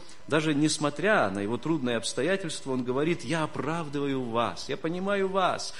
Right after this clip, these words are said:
у вас были трудные обстоятельства, вам они, эти обстоятельства, не благоприятствовали.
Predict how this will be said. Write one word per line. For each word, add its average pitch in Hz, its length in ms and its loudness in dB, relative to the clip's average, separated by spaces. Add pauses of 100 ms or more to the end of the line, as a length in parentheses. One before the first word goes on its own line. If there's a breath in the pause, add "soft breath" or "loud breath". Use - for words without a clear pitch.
(140 loud breath)
у 196 40 0
вас 202 140 4
были 208 200 0
трудные 202 640 0
обстоятельства, 104 880 0
вам 185 420 4 (340 loud breath)
они, 151 480 2 (120)
эти 110 300 -4 (200)
обстоятельства, 120 760 0
не 120 180 0
благоприятствовали. 104 1040 -4